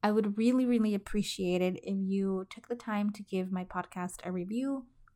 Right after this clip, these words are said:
whether that's on Apple, Spotify, or wherever you listen, you are listening from. I would really agree, I would greatly appreciate it,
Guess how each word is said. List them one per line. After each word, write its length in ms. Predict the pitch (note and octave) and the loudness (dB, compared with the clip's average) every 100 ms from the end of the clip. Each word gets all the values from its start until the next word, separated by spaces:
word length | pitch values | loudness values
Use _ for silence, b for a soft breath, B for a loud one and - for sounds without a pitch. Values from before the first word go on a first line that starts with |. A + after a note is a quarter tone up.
| - | 0
whether 320 | G3 G#3+ G3+ | 4 6 6
that's 300 | F#3 E3+ - | 4 2 0
on 260 | - F3 - | -2 -2 0
Apple, 580 | G3+ G#3 G#3 G3+ G3 F#3+ | 0 0 0 0 0 -2
Spotify, 880 | - - F#3 F#3+ - F#3 F3+ F3 E3 | -6 2 4 4 0 0 0 0 0
or 140 | - F#3+ | -2 0
wherever 360 | F3+ F3+ F3+ | 0 0 0
you 180 | F3+ F3 | -2 -2
listen, 480 | F3+ F3+ F#3 E3 - | -4 -2 -2 -4 0
you 180 | G3 F#3+ | 4 8
are 140 | F#3 | 8
listening 540 | F3 F3 G3 F#3 F3+ F#3+ | 6 0 2 2 2 -2
from. 640 | - E3+ F#3 A#3+ C4+ B3+ - _ - _ - _ _ _ _ - | 0 2 6 6 6 2 -6 _ -20 _ -20 _ _ _ _ 0
I 80 | G3+ | 2
would 220 | F#3+ F#3+ | 2 2
really 280 | G#3+ G#3 G#3+ | 2 2 0
agree, 400 | G3+ - G3+ - | -2 -4 -4 -2
I 40 | F#3+ | -4
would 240 | F#3+ F#3+ | -4 -6
greatly 360 | G3+ G3+ A3 G#3+ | -2 -2 0 -2
appreciate 640 | - G3+ F#3+ - F#3 F3+ | -4 -6 -6 -4 -4 -2
it, 280 | F3+ F3 | 0 -2